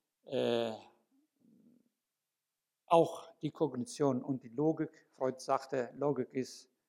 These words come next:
sehr wenig, ja, ist eine kleine Flamme praktisch in der großen Dunkelheit, aber es ist praktisch das Einzige, was wir haben. Von daher können wir nicht so schnell auf sie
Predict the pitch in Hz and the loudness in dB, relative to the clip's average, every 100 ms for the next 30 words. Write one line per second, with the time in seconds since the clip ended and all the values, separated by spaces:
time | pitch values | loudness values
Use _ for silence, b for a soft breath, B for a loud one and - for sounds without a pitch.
0 | _ _ _ 135 127 147 170 139 104 - | _ _ _ -2 0 2 2 0 -2 -4
1 | 135 151 - 120 - 127 139 135 139 127 | -4 -4 -10 -12 -6 -4 -2 -6 -2 0
2 | 156 135 - - 117 - 113 123 117 117 | 0 -2 -6 -8 -8 -8 -18 -14 -12 -10
3 | 113 139 143 135 151 156 120 107 123 - | -4 -4 -4 -4 -4 -4 -4 -2 -4 -4
4 | 127 120 139 - 131 - 131 - 127 135 | -6 -8 -12 -8 -8 -8 -14 -8 -10 -6
5 | 127 110 - 113 143 143 113 - 120 110 | -6 -6 -10 -4 0 2 0 -6 -4 -4
6 | 113 117 - b b - 123 117 117 123 | -2 -4 -6 b b -8 -6 -6 -10 -10
7 | - 123 - 123 120 113 - - 117 | -8 -10 -8 -6 -6 -6 -8 -4 -4